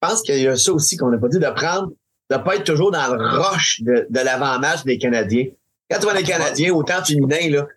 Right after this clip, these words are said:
t'arrives au terrain, t'as un rush. Ok, quarante-cinq minutes, let's go, hein, parce que la game vient de finir, puis t'as pas trop de terrain autour. Ben, c'est ça que ça a donné de nous préparer bien d'avance, tranquillement, pas vite, dans un rythme quasi pro, on pourrait dire, hein.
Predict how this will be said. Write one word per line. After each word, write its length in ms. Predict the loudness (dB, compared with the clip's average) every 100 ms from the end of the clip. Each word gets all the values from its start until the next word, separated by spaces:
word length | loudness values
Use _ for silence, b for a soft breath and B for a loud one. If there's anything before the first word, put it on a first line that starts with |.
| _
t'arrives 220 | -4 -2
au 80 | 0
terrain, 320 | 0 0 0
t'as 160 | 0 0 0
un 40 |
rush. 180 | 0 -2
Ok, 220 | -2 -2 -2
quarante-cinq 320 | -2 0 0
minutes, 160 | 0 0
let's 140 | 2
go, 120 | 2
hein, 240 | 2 2 0
parce 120 | 0
que 60 | 0
la 100 | 0
game 140 | 0
vient 120 | 0
de 80 | 0
finir, 240 | -2 -2 0
puis 160 | -2 -4 _ _ -6
t'as 100 | -2
pas 100 | -2
trop 140 | -2
de 60 | -2
terrain 300 | -2 0 0
autour. 440 | 0 2 2 0
Ben, 220 | 0 -2 0
c'est 380 | 0 2 2 0
ça 140 | 0
que 80 | 0
ça 120 | 0
a 80 | 0
donné 240 | 0 0
de 100 | 0 0
nous 120 | 0
préparer 480 | -2 0 -2 -2 -2
bien 300 | 0 0 0
d'avance, 420 | 0 -2 -4 -4
tranquillement, 520 | -4 -2 0 0 0 0
pas 160 | 0
vite, 200 | 2 0 0
dans 240 | -2 0
un 100 | 0
rythme 360 | 0 0 -2 -4 _ _ _ _ -6
quasi 440 | -2 0 2 0 -2
pro, 220 | -2 -2
on 200 | 0 0
pourrait 420 | 0 0 -2 -2
dire, 160 | 0
hein. 100 | 0